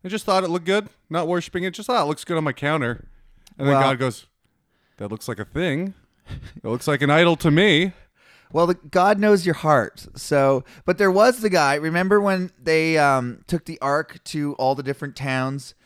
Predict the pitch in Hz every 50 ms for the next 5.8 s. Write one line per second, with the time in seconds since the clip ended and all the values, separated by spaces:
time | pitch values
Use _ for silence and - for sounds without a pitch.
0 | _ - 113 113 120 123 135 135 131 127 _ 127 131 123 - - 135 120 98 107
1 | - 147 151 156 156 156 156 156 160 165 160 151 - - 165 160 160 156 - -
2 | 160 160 160 160 160 160 151 139 147 139 120 123 - - - 165 165 160 160 156
3 | 151 151 156 151 143 - 151 151 143 - - - - 156 147 143 - 147 143 143
4 | 147 143 139 135 131 139 147 147 156 - 147 147 151 156 135 143 143 123 113 104
5 | 98 98 87 123 123 127 123 120 - - - 160 147 131 -